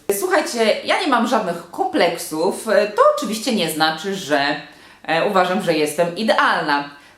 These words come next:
Natomiast szczerze mówiąc, e, nigdy nie zdecydowałabym się na żadną operację plastyczną,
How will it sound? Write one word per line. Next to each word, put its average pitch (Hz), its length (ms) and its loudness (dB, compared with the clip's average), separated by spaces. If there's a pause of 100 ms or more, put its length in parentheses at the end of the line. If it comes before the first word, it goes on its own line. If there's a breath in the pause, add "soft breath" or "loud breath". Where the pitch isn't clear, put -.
Natomiast 226 500 -2
szczerze 269 240 -2
mówiąc, 226 520 0
e, 202 320 6
nigdy 214 560 2
nie 196 160 -2
zdecydowałabym 170 720 0
się 170 120 -8
na 160 140 -6
żadną 175 400 0
operację 165 600 0
plastyczną, 175 800 -2